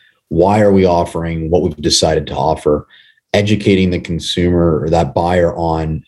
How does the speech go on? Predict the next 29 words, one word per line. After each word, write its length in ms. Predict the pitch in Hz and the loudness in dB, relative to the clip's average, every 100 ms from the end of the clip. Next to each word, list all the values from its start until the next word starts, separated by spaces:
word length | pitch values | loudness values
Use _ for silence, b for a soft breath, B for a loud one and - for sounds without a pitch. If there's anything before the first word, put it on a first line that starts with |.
| _ | _
okay, 260 | 92 90 85 | -4 0 -2
you 260 | 80 95 | -2 2
might 260 | 110 123 104 | 4 4 2
think 380 | - 110 101 98 | -2 -2 -2 -2
that 160 | 80 | -2
this 200 | 95 82 | -2 -2
is 140 | 82 76 | -4 -2
the 80 | 76 | 0
right 260 | 82 82 | 0 0
path, 260 | 80 78 76 | -4 -4 -2
but 140 | 80 - | -4 -2
here's 300 | 107 98 80 | 2 2 2
why 260 | 78 85 | -2 -2
we've 240 | 85 85 82 | -2 -4 -6
taken 240 | 87 78 | -6 -6
this 160 | 76 - | -6 -8
decision 480 | - - 85 78 78 | -10 -4 -2 -2 -4
to 80 | |
offer 320 | 80 85 85 73 | -2 -2 -2 -6
these 300 | 78 78 - | -6 -6 -8
three 280 | - 80 | -6 -4
materials. 760 | 78 73 - 76 71 67 67 - B B B B B - | -4 -8 -4 -2 -2 -4 -6 -10 B B B B B -2
And, 400 | 92 92 90 82 - | 2 2 0 -4 -2
you 60 | 98 | 0
know, 60 | |
having 240 | 87 110 113 | 2 2 2
the 60 | |
conviction 580 | 113 95 110 113 101 87 | 0 0 0 0 -2 -2
that 340 | 85 85 87 | -2 -4 -6